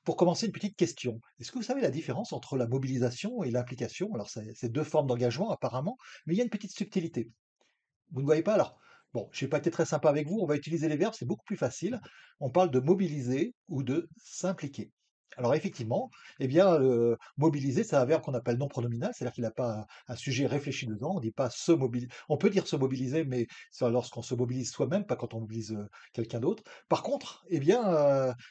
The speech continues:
s'impliquer, eh bien, c'est un verbe pronominal réfléchi pour une personne. C'est-à-dire qu'en fait, eh bien, on va avoir, heu, on va, on va s'impliquer lorsque c'est une personne, on n'implique pas une personne, c'est une faute de français. Par contre, heu, effectivement, une, heu,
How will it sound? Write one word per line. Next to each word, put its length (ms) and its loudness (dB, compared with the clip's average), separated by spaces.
s'impliquer, 560 0
eh 60 -2
bien, 180 0
c'est 180 -6
un 80 2
verbe 300 2
pronominal 480 0
réfléchi 560 0
pour 140 0
une 60 -2
personne. 320 -2
C'est-à-dire 240 0
qu'en 140 2
fait, 260 0
eh 80 -2
bien, 420 6
on 120 0
va 180 8
avoir, 480 6
heu, 220 2
on 80 -2
va, 180 2
on 80 -2
va 140 0
s'impliquer 720 4
lorsque 240 -2
c'est 160 -10
une 80 -6
personne, 260 -2
on 80 -2
n'implique 460 0
pas 140 4
une 140 -2
personne, 380 -6
c'est 220 -10
une 40 -14
faute 160 -8
de 60 -2
français. 360 -6
Par 140 -4
contre, 300 2
heu, 120 4
effectivement, 540 0
une, 100 0
heu, 300 4